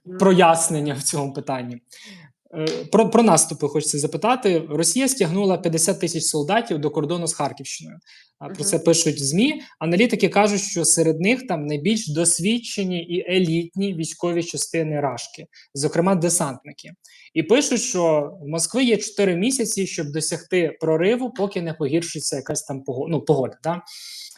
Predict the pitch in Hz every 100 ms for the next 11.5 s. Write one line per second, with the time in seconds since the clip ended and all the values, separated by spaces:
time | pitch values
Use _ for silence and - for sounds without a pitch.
0 | 165 160 156 151 160 156 180 180 165 165
1 | 156 165 156 151 160 - 143 147 147 156
2 | 147 123 139 - - _ 147 156 247 -
3 | 226 254 - 202 - 151 - - 147 151
4 | - _ - 151 226 202 156 185 180 160
5 | 151 156 185 247 226 208 - 170 160 165
6 | - 175 196 170 170 170 170 143 160 156
7 | - 151 156 233 233 170 - 151 170 180
8 | 165 156 160 160 135 - - 139 139 -
9 | 147 139 - _ - 165 151 127 - _
10 | _ - 139 175 170 165 160 156 135 -
11 | 139 - 147 151